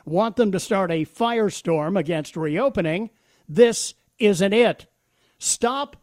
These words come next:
lying to us, and maybe we could have been more receptive to these data points, except that the people running them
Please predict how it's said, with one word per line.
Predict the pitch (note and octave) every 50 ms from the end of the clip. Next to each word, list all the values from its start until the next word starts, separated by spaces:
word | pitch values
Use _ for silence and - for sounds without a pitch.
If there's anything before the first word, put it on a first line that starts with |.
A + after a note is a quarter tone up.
| _ _ -
lying | C#3+ D3+ E3+ F#3+ A#3 B3+ B3 A#3+ A3 F3 E3 D3+
to | - F3+ D#3+ D3
us, | C#3+ D3+ D#3 - - - _ _ _ _ _ _
and | - D#3+ E3+ E3+ E3 F3+
maybe | G#3+ A#3+ C4 B3+ C#4 C4+
we | B3 G#3+ A3 G#3+ E3 - _ -
could | - C#4 D#4+ D4
have | C4 G#3 D#3+
been | G3 F3+ E3+ F#3 E3 - _ _ _
more | - E3+ F#3 A3 B3+ B3 A#3+
receptive | A3 G#3+ G#3 - - - C4+ C#4 C4 - - G#3+ G#3+ A3 G#3
to | - F3+
these | E3 F#3 G3 F#3 D3+ B2
data | C3+ F3 B3+ - C4 C4 F3+
points, | - D#3+ D3+ C#3 C3+ D#3+ - - - _ _ _ _ _
except | - E3+ F3+ - - - B3 B3+ A#3+ -
that | A#3+ G3+
the | F3+ F#3
people | - G3 G3+ F3+ C3 E3 E3 D#3
running | C#3+ D3+ G#3 C#4 D4 C4+ G#3+ E3
them | D3+ D3+ E3 G3+